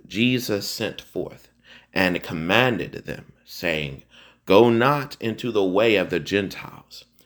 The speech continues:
and into any city of the Samaritans enter ye not, but go rather to the lost sheep of the house of Israel. And as ye go, preach, saying,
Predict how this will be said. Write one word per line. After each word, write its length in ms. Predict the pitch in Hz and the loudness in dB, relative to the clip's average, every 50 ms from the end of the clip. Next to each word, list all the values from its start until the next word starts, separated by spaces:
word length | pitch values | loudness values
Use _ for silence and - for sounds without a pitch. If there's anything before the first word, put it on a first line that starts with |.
| _ _ _ - | _ _ _ 0
and 320 | 92 98 95 95 95 92 | 4 4 6 6 4 2
into 540 | - - 98 95 92 90 - 98 87 - - | 0 0 0 0 0 0 -2 -2 -4 -4 -2
any 360 | - 113 123 139 147 143 143 143 | 0 2 2 2 2 0 -2 -4
city 600 | 143 - - 139 135 - - 80 67 65 - - | -4 -2 2 2 2 2 0 -4 -8 -8 -4 -2
of 160 | - 90 85 85 | 0 0 0 0
the 80 | 90 | -2
Samaritans 880 | - - 95 85 90 104 110 101 85 - - - 65 67 65 64 - - - - | -2 -2 -4 -2 2 2 4 2 2 0 -4 -10 -12 -12 -12 -14 -16 -14 -8 -6
enter 320 | 101 104 101 101 - 104 | -4 -4 -4 -4 -4 -6
ye 300 | 101 98 101 98 101 104 | -6 -4 -4 -4 -4 -2
not, 480 | 95 95 104 92 - - - _ - _ _ _ _ _ _ - - - - - - _ | -2 -2 -2 -4 -4 -8 -14 _ -20 _ _ _ _ _ _ -20 -20 -20 -20 -20 -2 _
but 380 | - 107 101 - - 67 76 82 | 6 6 6 4 0 -8 -8 0
go 320 | 82 113 131 151 147 135 92 | 4 6 6 8 6 4 2
rather 480 | 73 73 69 - - - - - - _ _ _ _ _ _ | 0 -4 -8 -10 -12 -16 -18 -20 -20 _ _ _ _ _ _
to 140 | - 113 98 | -2 0 0
the 160 | 85 87 78 | 2 0 0
lost 600 | 78 85 101 117 123 127 131 131 - - - - | 2 4 4 6 4 4 2 -2 -6 -12 -12 -10
sheep 480 | - - - - 123 127 135 139 - - - | -8 -8 -6 -6 -6 -6 -6 -8 -10 -6 -4
of 180 | - 90 - | -4 -4 -4
the 100 | - 80 | -4 -8
house 500 | - - - 113 117 117 127 135 - - | -8 -2 2 2 2 2 0 -2 -6 -10
of 160 | - 107 - | -10 -8 -2
Israel. 580 | - 123 117 - - 71 62 - - - - - _ _ _ _ _ _ _ _ _ _ _ - - _ _ - | 0 0 0 0 -2 -6 -6 -6 -8 -14 -18 -20 _ _ _ _ _ _ _ _ _ _ _ -20 -20 _ _ 2
And 240 | 110 107 104 101 | 4 4 4 4
as 420 | - - 127 143 156 156 156 147 135 | 2 2 2 2 2 0 0 -2 -2
ye 140 | 147 147 127 | -2 -4 0
go, 480 | 120 120 120 107 73 55 57 - - _ _ _ _ _ | 2 4 4 4 2 0 -6 -10 -14 _ _ _ _ _
preach, 540 | _ - - 180 185 143 - - - - - - | _ -8 -6 -4 -4 -4 -6 -8 -12 -14 -14 -14
saying, 540 | - - 85 80 69 64 55 50 53 - | -12 -6 -4 -4 -4 -4 -6 -8 -12 -16